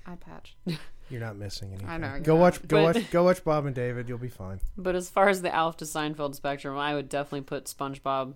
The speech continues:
Speaker 3: more toward the Alf section.
Speaker 1: Yeah.
Speaker 3: Like,
Speaker 2: It, it, yeah, it's gotta go below Rocco.
Speaker 1: It
Speaker 3: it
Speaker 1: does.
Speaker 3: definitely does, especially, and I would, I'm kinda like you, Jason. I was a little sour toward it as an adult because every morning my roommate in college, she was actually a guest on the show first. Hi, Meg.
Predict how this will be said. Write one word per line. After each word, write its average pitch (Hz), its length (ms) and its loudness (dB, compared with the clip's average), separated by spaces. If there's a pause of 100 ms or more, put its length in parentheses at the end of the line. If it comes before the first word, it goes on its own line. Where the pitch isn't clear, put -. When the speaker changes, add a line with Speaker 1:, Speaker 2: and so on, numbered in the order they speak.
(160)
Speaker 3:
more 147 260 -4
toward 143 280 -6
the 127 120 -8
Alf 131 480 -4 (240)
section. - 560 -2
Speaker 1:
Yeah. 156 280 -4
Speaker 3:
Like, 147 200 -2
Speaker 2:
It, 175 160 0
it, 175 260 0
yeah, 170 160 4
it's 160 140 0
gotta 220 220 4
go 196 120 0
below 139 280 -2
Rocco. 104 460 -10
Speaker 1:
It 208 100 -8
Speaker 3:
it 190 80 -8
Speaker 1:
does. 180 280 2
Speaker 3:
definitely 214 360 4
does, 165 460 4
especially, 165 560 -2
and 160 220 0
I 175 220 6
would, 175 220 0 (280)
I'm 170 240 2
kinda 175 180 -2
like 160 180 0
you, 151 120 0
Jason. 151 320 -2
I 147 60 0
was 147 120 -2
a 143 40 -6
little 139 220 -6
sour 139 400 0
toward 143 280 -4
it 139 160 -2
as 139 300 -4
an 131 100 -8
adult 139 420 -4
because 135 460 -6 (380)
every 151 240 0
morning 143 560 -4
my 143 100 -6
roommate 143 440 -4
in 135 120 -10
college, 139 480 0
she - 180 -6
was 143 120 -4
actually 151 300 -4
a 147 40 -4
guest 147 320 -2
on 147 120 -4
the 147 100 -4
show 147 260 -2
first. 170 480 -4
Hi, 170 240 2
Meg. 147 480 2